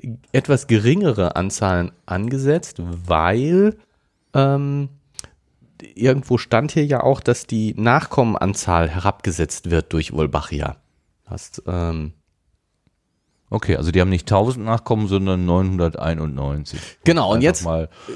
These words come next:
Speaker 1: das,
Speaker 2: neun.
Speaker 1: die, die, die Zahl, genau, <laughs> ste-, ist jetzt,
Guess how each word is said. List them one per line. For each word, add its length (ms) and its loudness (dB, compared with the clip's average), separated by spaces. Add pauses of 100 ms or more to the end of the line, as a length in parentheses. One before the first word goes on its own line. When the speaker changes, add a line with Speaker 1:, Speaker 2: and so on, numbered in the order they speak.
(160)
Speaker 1:
das, 200 2
Speaker 2:
neun. 200 -2
Speaker 1:
die, 680 -12
die, 140 -10
die 360 -8
Zahl, 520 0
genau, 440 2 (140)
<laughs> 140 -6
ste-, 300 -8 (460)
ist 380 -10
jetzt, 200 -6